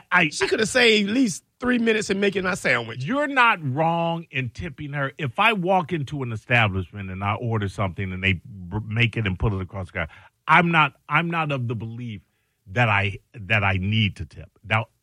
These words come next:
Speaker 1: every
Speaker 2: No, I
Speaker 1: uh,
Speaker 2: tip. I
Speaker 1: fifty
Speaker 2: love
Speaker 1: per-,
Speaker 2: to tip.
Speaker 1: fifty percent of the time, I will. But there, but there are times where I'm like, "Uh, yeah, I'm good."
Speaker 2: But why is it in your vernac-, in your brain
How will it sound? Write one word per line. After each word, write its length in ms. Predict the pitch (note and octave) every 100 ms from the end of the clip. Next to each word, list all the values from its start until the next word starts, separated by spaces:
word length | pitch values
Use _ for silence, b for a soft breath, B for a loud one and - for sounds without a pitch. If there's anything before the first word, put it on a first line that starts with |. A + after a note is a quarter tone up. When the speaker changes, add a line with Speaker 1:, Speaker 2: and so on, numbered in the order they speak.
| _
Speaker 1:
every 540 | C3+ D3+ C#3 E3+ E3 C3
Speaker 2:
No, 60 | C3+
I 180 | B2+ F3+
Speaker 1:
uh, 40 |
Speaker 2:
tip. 200 | C3 A3
I 20 |
Speaker 1:
fifty 320 | G3 A3+ -
Speaker 2:
love 80 | G3+
Speaker 1:
per-, 120 | G#3+
Speaker 2:
to 20 | F3+
tip. 80 |
Speaker 1:
fifty 320 | - A#3+ - A#3+
percent 380 | F3+ E3+ G3
of 100 | E3+ D#3
the 60 |
time, 420 | B2+ C#3 G#2+ G#2+ -
I 180 | B2 B2
will. 320 | A#2 A#2+ G2
But 160 | F2+ D3
there, 140 | G#3
but 220 | E3+ D#3+
there 160 | E3+ F#3+
are 60 | F3+
times 420 | E3 D3+ D#3 C3+
where 80 | C#3
I'm 100 | C3+
like, 200 | C3+ C3
"Uh, 240 | F3+ F#3+ C3+
yeah, 240 | D#3 D3 B2
I'm 140 | C3+
good." 160 | G#2 F#2
Speaker 2:
But 160 | G#3+
why 380 | D3 D3+ G3 B3+
is 120 | A#3+
it 80 | G#3+
in 200 | G#3 G3+
your 240 | F#3+ F#3 E3 B2 - _ _ _ _ _ _ -
vernac-, 420 | A#2+ D3 F3+ G3
in 120 | - F#3
your 120 | F#3
brain 520 | C#3+ G3 F#3 D#3 D3